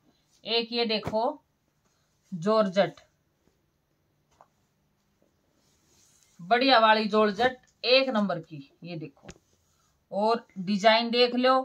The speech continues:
रेड कलर है, शिफॉन का दुपट्टा है, सही लंबाई सही चौड़ाई, पूरे सूट का। इसका शायद कमीज, कमीज का इनर लगेगा, सलवार का कोई जरूरत नहीं है, या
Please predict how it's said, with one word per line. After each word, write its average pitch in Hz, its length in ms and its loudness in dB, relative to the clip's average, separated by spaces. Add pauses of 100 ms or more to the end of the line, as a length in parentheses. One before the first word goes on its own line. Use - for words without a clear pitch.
(420)
रेड 262 400 6
कलर 233 280 6
है, 240 400 4 (500)
शिफॉन 262 580 0
का 262 160 8
दुपट्टा 208 540 2
है, 220 320 2 (640)
सही 247 220 0
लंबाई 214 560 4
सही 240 400 -6
चौड़ाई, 202 500 0 (640)
पूरे 254 260 2
सूट 262 320 -4
का। - 120 -8 (180)
इसका 302 320 2
शायद 277 380 6
कमीज, 262 320 -2
कमीज 254 300 -6
का 247 100 -2
इनर 233 240 0
लगेगा, 202 420 -2
सलवार 240 380 2
का 226 120 -8
कोई 233 240 -6
जरूरत 214 300 -10
नहीं 175 200 -8
है, 202 200 -4 (360)
या 240 180 4